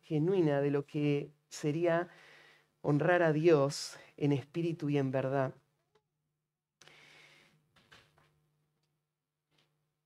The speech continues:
La oración es, este, es el tema que se va a, a tratar acá.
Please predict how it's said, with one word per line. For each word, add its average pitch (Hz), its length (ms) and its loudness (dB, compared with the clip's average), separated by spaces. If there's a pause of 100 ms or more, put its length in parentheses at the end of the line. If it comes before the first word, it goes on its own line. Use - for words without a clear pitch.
(320)
La 175 200 4
oración 190 920 2 (600)
es, 202 200 -4
este, 175 600 0
es - 240 -12
el 175 220 2
tema 202 260 2
que 175 140 -6
se 160 180 -2
va 170 480 4
a, 139 480 0
a 135 60 -2
tratar 139 340 0
acá. 139 340 -4